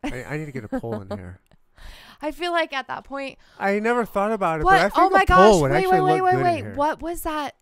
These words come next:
Speaker 2: one podcast? It's so super famous, and I'm gonna be so mad at myself for not knowing it, but he's a famous musician with long hair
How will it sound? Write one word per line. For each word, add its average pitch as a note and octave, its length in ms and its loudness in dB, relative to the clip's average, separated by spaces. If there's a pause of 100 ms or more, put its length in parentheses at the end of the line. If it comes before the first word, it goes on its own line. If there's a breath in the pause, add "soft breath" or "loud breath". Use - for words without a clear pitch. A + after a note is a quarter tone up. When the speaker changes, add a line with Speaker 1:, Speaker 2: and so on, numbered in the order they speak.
(100)
Speaker 2:
one C4 380 -12
podcast? B3+ 680 -12
It's G#3+ 160 -16
so A#3+ 240 -8
super A#3 300 -14
famous, G3+ 380 -12
and - 160 -12
I'm G#3+ 80 -10
gonna G#3 140 -12
be G#3 160 -12
so G3+ 320 -10
mad G3 260 -8
at F#3+ 60 -14
myself F#3+ 380 -14
for G3 120 -14
not F#3 300 -14
knowing F3+ 400 -14
it, F#3 220 -16
but G3 280 -14
he's G#3 340 -18 (100)
a G3+ 80 -14
famous G3 640 -16
musician F#3 880 -14 (800)
with G3 260 -14
long F#3 440 -10
hair F3+ 640 -20